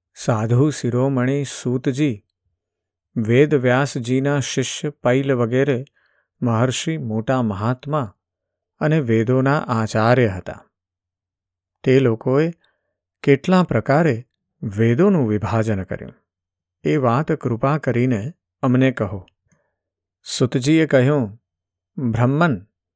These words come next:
જે સમયે પરમેષ્ઠમી બ્રહ્માજી પૂર્વ સૃષ્ટિનું જ્ઞાન પ્રાપ્ત કરવા માટે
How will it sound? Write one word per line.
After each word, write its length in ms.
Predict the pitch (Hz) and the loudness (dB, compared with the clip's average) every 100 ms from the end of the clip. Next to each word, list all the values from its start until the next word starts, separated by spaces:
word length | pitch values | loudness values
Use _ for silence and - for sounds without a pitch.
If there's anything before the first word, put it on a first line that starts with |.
| _ _ _ _ | _ _ _ _
જે 480 | 135 113 123 139 151 | -6 -2 2 4 2
સમયે 640 | 147 - 117 123 135 143 151 | 0 -4 -2 0 0 -2 -4
પરમેષ્ઠમી 1080 | - 120 117 117 131 131 - - 143 165 - _ _ _ _ - | 0 0 0 -2 -2 -4 -8 -6 -4 -6 -10 _ _ _ _ -4
બ્રહ્માજી 680 | 120 131 139 151 143 95 - _ _ _ _ - | -2 0 2 2 2 -4 -12 _ _ _ _ 0
પૂર્વ 300 | 139 151 160 | 4 4 4
સૃષ્ટિનું 760 | 151 139 135 - 135 127 139 131 | 0 -2 -4 -4 -4 -2 -4 -4
જ્ઞાન 460 | 110 120 131 131 | -4 -2 -2 -4
પ્રાપ્ત 460 | 117 117 127 127 123 | -4 -2 -2 -2 -4
કરવા 420 | 117 113 117 110 | -2 0 0 -2
માટે 340 | 107 101 - | -4 -8 -14